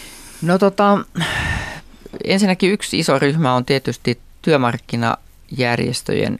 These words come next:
erilaiset aktiivit. Sitten me koulutetaan ja järjestetään tilaisuuksia siis eduskuntaryhmille,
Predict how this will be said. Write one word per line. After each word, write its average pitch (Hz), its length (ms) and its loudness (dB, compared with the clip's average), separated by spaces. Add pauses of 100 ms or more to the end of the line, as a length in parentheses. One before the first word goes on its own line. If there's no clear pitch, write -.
erilaiset - 540 -4
aktiivit. - 680 -6 (840)
Sitten 143 300 -4
me 131 120 0 (600)
koulutetaan 113 840 0 (1080)
ja 113 140 0
järjestetään 113 480 -2
tilaisuuksia 113 720 -2
siis - 440 -10
eduskuntaryhmille, 156 1120 -4